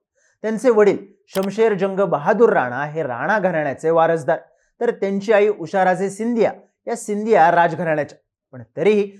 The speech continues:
महाराणी ऐश्वर्या यांनी देवयानी यांच्यासोबतच्या लग्नाला नकार दिला. उलट सिंधिया हे घराणं पेशव्यांच्या अंमलाखाली होतं, त्यामुळं त्यांच्याशी सोयरीक होणार नाही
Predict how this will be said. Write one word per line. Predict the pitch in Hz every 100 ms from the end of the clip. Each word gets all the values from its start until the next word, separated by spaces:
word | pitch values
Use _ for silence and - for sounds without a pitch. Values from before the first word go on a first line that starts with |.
| _ -
महाराणी | 185 208 214 220 226
ऐश्वर्या | 156 165 208 226 226
यांनी | 214 156 123 127
देवयानी | 139 123 143 180 180 185
यांच्यासोबतच्या | 165 165 160 156 151 151 156
लग्नाला | 120 131 208 180 156 - _
नकार | 165 175 165
दिला. | 123 113 _ _ _ _ _ 226
उलट | 277 269
सिंधिया | 214 220 226 254
हे | 247 247
घराणं | 202 196 214 185 196
पेशव्यांच्या | 190 175 165 196 202 202 208
अंमलाखाली | 170 180 196 196 180
होतं, | 180 175 _ _ _ -
त्यामुळं | 165 208 196 202 - _ -
त्यांच्याशी | 202 202 208 214 226 214
सोयरीक | 196 175 180 196 - -
होणार | 170 240
नाही | 202